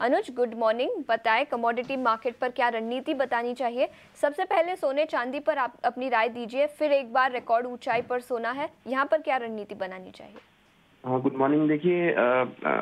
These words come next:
Speaker 2: gold और silver दोनों ही, अ, record, अ, ऊंचाई के आसपास हैं, अ, अ, और dollar index में गिरावट देखने को मिली है। तो trend अगर हम देखें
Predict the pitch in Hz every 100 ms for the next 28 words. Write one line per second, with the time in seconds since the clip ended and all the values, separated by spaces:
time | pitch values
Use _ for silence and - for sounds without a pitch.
0 | - 113 117 120 139 143 143 139 147 127
1 | 123 135 147 147 147 - - - 117 113
2 | 117 120 123 127 127 - 120 120 120 110
3 | 120 123 113 - - 117 117 113 123 -
4 | _ _ - - - 113 113 113 110 117
5 | 117 - 120 117 131 127 123 131 127 123
6 | 120 110 127 127 123 131 123 127 120 131
7 | 139 175 165 139 156 160 160 160 160 151
8 | 135 156